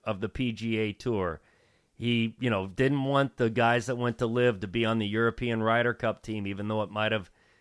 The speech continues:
you know, given them a better chance to win. He was Mister P G A Tour.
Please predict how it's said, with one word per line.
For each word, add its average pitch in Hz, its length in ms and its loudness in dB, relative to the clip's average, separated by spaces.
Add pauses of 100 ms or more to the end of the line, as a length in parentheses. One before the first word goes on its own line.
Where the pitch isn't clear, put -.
(280)
you 117 120 -2
know, 98 160 0
given 117 340 0
them 117 160 2
a 110 60 0
better 110 340 2
chance 117 440 -2
to 123 80 -6
win. 117 480 0 (600)
He 160 180 2
was 139 340 0 (120)
Mister 170 480 4
P 160 260 0
G 139 280 0
A 127 180 4
Tour. 104 540 0